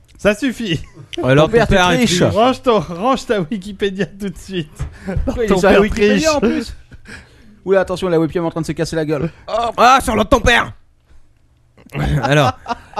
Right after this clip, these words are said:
Speaker 2: euh, écoute, moi je vais te dire sans tricher, parce que je ne triche pas.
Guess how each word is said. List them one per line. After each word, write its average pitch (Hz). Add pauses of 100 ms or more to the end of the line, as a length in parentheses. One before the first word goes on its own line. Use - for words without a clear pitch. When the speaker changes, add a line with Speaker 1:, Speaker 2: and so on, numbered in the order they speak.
(220)
Speaker 2:
euh, 131
écoute, -
moi 202
je 175
vais 196
te 165
dire 175
sans 220
tricher, 185
parce -
que 120
je 113
ne 101
triche -
pas. -